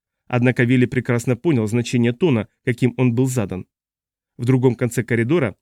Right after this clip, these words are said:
пошевелился адъютант Алькальде, устраиваясь так, чтобы лучше слышать. В коридоре было достаточно света,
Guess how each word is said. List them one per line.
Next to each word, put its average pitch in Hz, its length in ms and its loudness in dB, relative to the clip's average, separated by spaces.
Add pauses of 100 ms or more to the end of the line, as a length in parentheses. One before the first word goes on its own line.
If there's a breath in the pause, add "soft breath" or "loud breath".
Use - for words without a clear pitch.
(120)
пошевелился 131 560 -2
адъютант 127 560 -2
Алькальде, 110 580 -4 (220)
устраиваясь 120 560 -2
так, 160 200 -4
чтобы 120 240 -2
лучше 120 280 -2
слышать. - 400 -10 (680)
В - 40 -20
коридоре 135 420 2
было 123 260 2
достаточно 123 520 -4
света, 160 420 -6